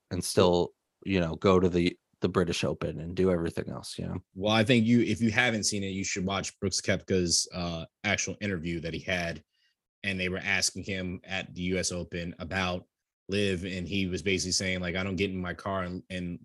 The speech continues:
Speaker 2: look in the rear view and just stare in the rear view the whole time." He's like, "That event happened this past weekend. Like, we're not talking about it," 'cause he kept getting drilled by the reporters about what he thought about
Speaker 1: Yeah.
Speaker 2: liv,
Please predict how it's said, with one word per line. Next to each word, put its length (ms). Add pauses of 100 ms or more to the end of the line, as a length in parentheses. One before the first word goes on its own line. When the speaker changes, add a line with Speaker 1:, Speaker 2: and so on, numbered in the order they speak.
Speaker 2:
look 180
in 80
the 100
rear 220
view 320
and 80
just 300 (200)
stare 280
in 60
the 60
rear 200
view 100
the 80
whole 160
time." 240
He's 140
like, 160
"That 180
event 220
happened 360
this 100
past 300
weekend. 320
Like, 220 (420)
we're 80
not 200
talking 300
about 180
it," 100
'cause 220
he 100
kept 220
getting 160
drilled 280
by 140
the 80
reporters 540
about 380 (440)
what 140
he 100
thought 220
about 240
Speaker 1:
Yeah. 80
Speaker 2:
liv, 260